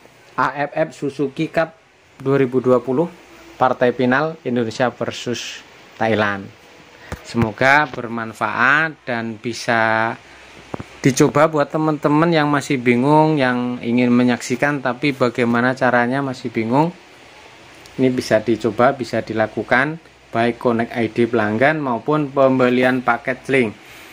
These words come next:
Dan buat teman-teman yang dekat dengan ini ya, dengan Indomart maupun Alfamart,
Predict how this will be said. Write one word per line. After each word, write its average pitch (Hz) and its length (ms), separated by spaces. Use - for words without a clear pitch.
Dan 143 320
buat 175 160
teman-teman 180 640
yang 160 320
dekat 143 480
dengan 139 800
ini 139 240
ya, 120 80
dengan 113 800
Indomart 123 640
maupun 127 480
Alfamart, 113 720